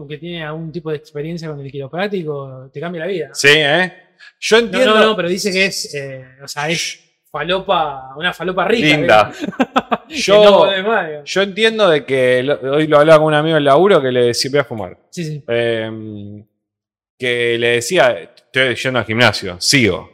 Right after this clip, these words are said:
Speaker 2: Sigo yendo al gimnasio sin, sin parar". Entonces, ahora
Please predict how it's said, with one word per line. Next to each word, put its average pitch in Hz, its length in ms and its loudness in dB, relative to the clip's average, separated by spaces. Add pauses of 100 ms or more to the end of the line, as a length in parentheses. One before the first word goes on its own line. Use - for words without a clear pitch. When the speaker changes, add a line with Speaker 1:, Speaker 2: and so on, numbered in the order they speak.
(380)
Speaker 2:
Sigo 139 320 -2
yendo 131 260 -4
al 113 60 -6
gimnasio 135 720 -8 (200)
sin, 123 400 -6
sin 127 220 -6
parar". 131 640 4 (200)
Entonces, 139 640 -2
ahora 147 840 2